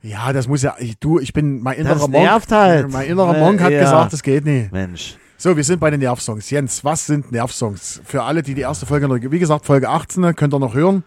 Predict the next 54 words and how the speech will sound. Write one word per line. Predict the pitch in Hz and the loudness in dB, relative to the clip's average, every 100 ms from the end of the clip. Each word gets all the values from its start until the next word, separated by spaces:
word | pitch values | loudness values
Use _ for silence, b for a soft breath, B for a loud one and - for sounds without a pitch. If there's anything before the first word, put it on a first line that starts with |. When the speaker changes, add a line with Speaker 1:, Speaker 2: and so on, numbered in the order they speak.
| B B B | B B B
Speaker 1:
Da | 131 | -6
waren | 123 160 | -4 -4
auch | 180 | -4
ganz | 139 160 | -6 -6
eklige | 127 147 147 135 | -6 -6 -4 -2
Sachen | 139 139 | 0 2
mit | 135 | 2
dabei. | 123 120 160 196 B B B B B | 2 2 2 0 B B B B B
Das | 123 117 | -8 -6
haben | |
wir | 147 | -4
dam-, | 151 131 | -4 -6
haben | 107 | -6
wir | 131 | -6
das | 131 | -6
nicht | 127 | -6
damals | 110 120 | -6 -6
sogar | 123 113 | -6 -8
zu | - 98 | -8 -6
Holland, | 107 143 - | -6 -6 -8
zu, | - 123 | -4 -4
zu, | - 107 | -4 -8
zu | - 107 92 | -6 -8 -4
Halloween | 123 175 | 0 0
gemacht? | 190 202 208 - | 0 -4 -8 -10
Das | 117 | -8
war, | 120 | -6
glaub | 151 123 | -4 -4
ich, | 104 | -6
eine | 113 107 | -6 -6
Halloween-Ausgabe, | 135 185 156 135 - 123 101 | -2 -2 -4 -6 -6 -6 -6
kann | 117 | -8
das | 135 | -8
sein? | 120 | -6
Speaker 2:
Ich | 127 90 | -4 -2
weiß | 98 104 | -4 -4
es | 85 | -6
nicht | 90 76 | -8 -10
mehr. | 73 | -10
Speaker 1:
Und | 98 123 | -8 -6
da | |
gab's | 113 123 147 | -4 -4 -4
diesen, | - 143 131 123 | -6 -4 -4 -4
diesen | 123 113 | -4 -6
bitteren, | 104 170 160 143 131 117 | -2 -2 0 0 0 -2
dieses | 127 120 110 | -4 -4 -2
bittere | - 151 127 | -4 -2 -4
Gelümpe, | 123 123 151 160 | -2 2 2 2
was | 139 - | -2 -4
du | |
mitgekriegt | 143 139 135 135 | -8 -8 -10 -8
hast, | 117 | -10
irgendwelchen | - 139 131 113 | -6 -6 -6 -6
bitteren | 107 139 139 127 | -6 -6 -4 -4